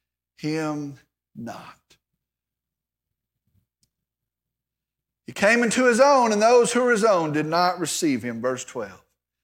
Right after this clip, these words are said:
But as many as received him, to them he gave the right to become children of God, even to those who believe in his name.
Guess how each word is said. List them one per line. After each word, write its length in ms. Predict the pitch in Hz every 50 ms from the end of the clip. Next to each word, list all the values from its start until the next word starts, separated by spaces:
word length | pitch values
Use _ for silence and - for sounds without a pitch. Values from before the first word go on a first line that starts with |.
| _ _ _ _ _ _ _ _ _ _ _ _ _ _ _ _ _ _ _ _ -
But 160 | 156 202 220
as 280 | 233 233 226 196 170 196
many 680 | 208 247 285 311 320 320 320 311 320 311 269 - - - -
as 360 | 214 233 247 254 247 208 202
received 720 | 220 233 208 - - - 302 339 370 381 359 311 214 - -
him, 480 | 202 175 143 127 123 131 156 208 220 _ _ _ _ _ _ _ _ _ _ _ _ _ _ _ _ -
to 200 | - 233 226 208
them 800 | 180 170 233 294 349 359 330 269 196 175 170 185 220 254 247 - _ _ _ _ _ _ _ _ _
he 220 | - 233 240 240 208
gave 400 | 185 226 233 240 226 220 180 175
the 120 | 196 190
right 520 | 185 202 262 339 - 226 190 175 196 196 -
to 80 | 226 202
become 400 | 214 202 - - 220 214 202 180
children 680 | - - - 320 349 302 233 196 160 160 175 180 202
of 340 | 202 202 202 208 214 196 196
God, 460 | 233 240 233 202 165 123 98 92 - - _ _ _ _ _ _ _ _ _ -
even 520 | 214 262 311 339 339 302 311 320 302 277 214
to 180 | - 262 226
those 540 | 214 269 320 277 208 185 190 196 208 185 -
who 140 | - 247 240
believe 600 | 208 214 214 240 285 262 220 185 175 180 180 196
in 80 | 202
his 160 | 208 202 185 220
name. 400 | 247 233 208 175 135 120 104